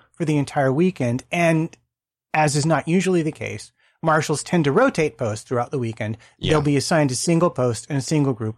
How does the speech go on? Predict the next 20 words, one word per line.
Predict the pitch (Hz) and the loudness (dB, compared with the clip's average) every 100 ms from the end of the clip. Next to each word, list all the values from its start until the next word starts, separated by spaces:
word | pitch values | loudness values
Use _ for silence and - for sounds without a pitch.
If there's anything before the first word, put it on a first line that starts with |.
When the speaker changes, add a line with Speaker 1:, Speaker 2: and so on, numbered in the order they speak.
| - | -6
Speaker 1:
and | 135 | -6
be | 127 | -6
staying | - - 175 160 160 139 | -8 -4 0 2 2 0
there | 113 113 - _ _ | -2 -4 -8 _ _
the | 131 113 135 127 | -8 0 2 2
whole | 123 - 131 120 | 0 -4 -2 -2
time. | - - 196 110 - _ _ | -6 -4 -4 -4 -10 _ _
So | - 156 | 0 2
now | 151 170 190 | 2 2 2
you | 185 175 | 2 2
know | 165 143 | 2 2
a | 131 | 2
little | 190 262 143 | 2 2 0
bit | 107 98 _ _ _ _ - | -4 -8 _ _ _ _ -4
about | 165 147 - - | 0 2 0 -4
what | 143 127 147 - | -4 0 -2 0
they're | 135 127 | -2 0
looking | 147 131 120 | -2 -4 -8
to | 131 | -6
do | 139 220 135 127 | 0 2 2 -2